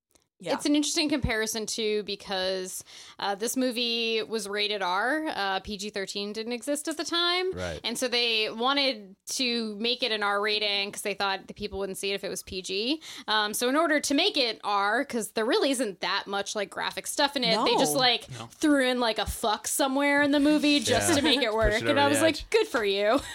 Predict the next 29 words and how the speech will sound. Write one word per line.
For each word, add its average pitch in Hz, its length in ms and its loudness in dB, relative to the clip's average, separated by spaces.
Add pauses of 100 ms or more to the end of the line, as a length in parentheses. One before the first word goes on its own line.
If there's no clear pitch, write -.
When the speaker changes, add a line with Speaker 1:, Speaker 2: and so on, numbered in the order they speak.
(180)
Speaker 2:
<laughs> - 1200 -2
Just, - 160 -6
like, 440 140 0
throw 254 260 2
a 233 40 -4
fuck 220 240 -2
in 196 160 -4
there 196 240 -2
and, 208 180 -6
yeah, 175 180 -4
fine. 190 340 -6
Speaker 1:
Mm-hmm. 151 260 -16 (640)
Speaker 2:
Um, 226 220 0
and 294 140 2
this 339 100 0
was 330 140 2
your 302 100 2
first 320 200 0
time 202 120 -4
watching 190 260 -4
it 202 100 -4
too, 285 140 -2
Hunter, 190 200 -4
right? 214 240 -6 (100)
Speaker 4:
It 180 140 2
was, 226 340 2
yeah. 165 400 0
I. 127 720 0
It's - 180 -8